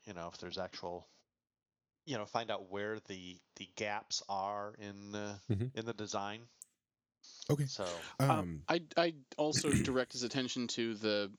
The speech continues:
Speaker 3: the six names you mentioned that happen to be the names of saints. I sort of, uh,
Speaker 2: Mm-hmm.
Speaker 3: like, you know, pay close attention to these guys and the ones that, uh,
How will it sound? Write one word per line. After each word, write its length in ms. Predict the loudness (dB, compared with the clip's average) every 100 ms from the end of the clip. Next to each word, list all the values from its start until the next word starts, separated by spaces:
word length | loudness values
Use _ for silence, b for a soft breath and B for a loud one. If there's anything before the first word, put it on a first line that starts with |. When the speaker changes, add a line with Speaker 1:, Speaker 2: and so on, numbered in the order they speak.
| 0
Speaker 3:
the 240 | 2 2 2
six 380 | 2 2 0
names 260 | 0 0 0
you 60 | 0
mentioned 380 | 0 0 0 0
that 120 | 0 0
happen 200 | -2 0
to 60 | 0
be 80 | 2
the 60 |
names 240 | 2 0 0
of 100 | 0
saints. 440 | 0 0 0 -2 B B B 0
I 40 |
sort 180 | 4 4
of, 140 | 6
uh, 200 | 6 6
Speaker 2:
Mm-hmm. 80 | 6
Speaker 3:
like, 260 | 4 4 0
you 80 | 0
know, 100 | 0
pay 220 | 0 0
close 260 | 2 0
attention 320 | 2 -2 -2 0
to 60 |
these 200 | 0 0
guys 320 | 2 2 0
and 160 | 0 0
the 60 | 2
ones 320 | 2 0 0
that, 240 | 0 2
uh, 220 | 2 0